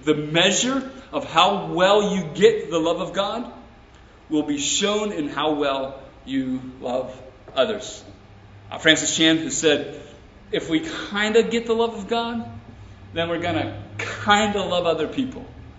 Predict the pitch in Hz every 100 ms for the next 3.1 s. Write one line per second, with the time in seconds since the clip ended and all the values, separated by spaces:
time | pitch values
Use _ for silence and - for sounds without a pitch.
0 | - 226 - 240 - - - - - -
1 | - - - - - - - 240 285 311
2 | 415 381 208 165 156 160 240 285 359 359
3 | -